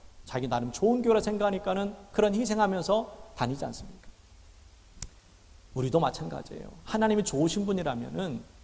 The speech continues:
하나님이 정말 여러분을 축복할 수 있는 분이라면은 와야 되지 않겠습니까, 여러분? 와야지. 세상 사람들은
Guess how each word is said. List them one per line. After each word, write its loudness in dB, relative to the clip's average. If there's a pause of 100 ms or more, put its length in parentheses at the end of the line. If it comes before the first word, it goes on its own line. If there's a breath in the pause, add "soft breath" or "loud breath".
(420)
하나님이 4
정말 2
여러분을 4 (380)
축복할 8
수 -4
있는 0
분이라면은 0 (2250)
와야 2
되지 2
않겠습니까, -8
여러분? -18 (440)
와야지. -8 (1040)
세상 6
사람들은 6